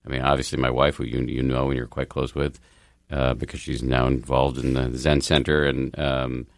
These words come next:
my brother. But it gets a little tougher after that. I mean, I do have a lot of close friends, and,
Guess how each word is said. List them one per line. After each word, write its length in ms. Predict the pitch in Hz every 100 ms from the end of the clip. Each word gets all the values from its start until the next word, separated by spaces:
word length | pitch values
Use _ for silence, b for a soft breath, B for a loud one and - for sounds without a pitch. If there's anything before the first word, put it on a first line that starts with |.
| _ -
my 100 | 76
brother. 540 | 82 78 71 78 85 - _ _ _ _ _ _
But 120 | - 190
it 40 | -
gets 180 | 139
a 40 | 170
little 180 | 165 156
tougher 300 | 156 143 143
after 200 | 127 123
that. 300 | 147 160 143
I 40 | 98
mean, 140 | 113
I 100 | 110
do 100 | 107
have 140 | 147
a 40 | 113
lot 160 | 87
of 80 | 78
close 220 | - 82
friends, 300 | - 101 92 78
and, 220 | 71